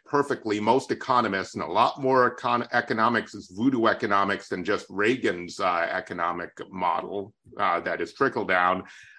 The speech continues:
Um, they claimed it was impossible there'd be a recession. They were wrong. So, uh, regrettably, we're stuck with an unelected, undemocratic institution making these decisions because our elected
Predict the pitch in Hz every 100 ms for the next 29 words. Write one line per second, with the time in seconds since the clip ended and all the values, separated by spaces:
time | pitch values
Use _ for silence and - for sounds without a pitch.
0 | - 117 113 107 107 117 110 - 143 135
1 | 120 127 113 110 127 117 - 123 113 104
2 | 101 117 110 104 - 123 110 117 104 95
3 | 113 107 98 110 110 101 92 92 92 -
4 | - _ 139 117 117 117 120 104 131 180
5 | 151 123 117 117 113 110 - 127 131 -
6 | 110 123 120 104 101 123 123 117 - 127
7 | 110 95 113 120 117 - 123 113 113 -
8 | 113 - 104 - 120 110 104 104 101 120
9 | 101 104 - 110 113 104 101 - 101 107
10 | 98 95 101 117 - 104 82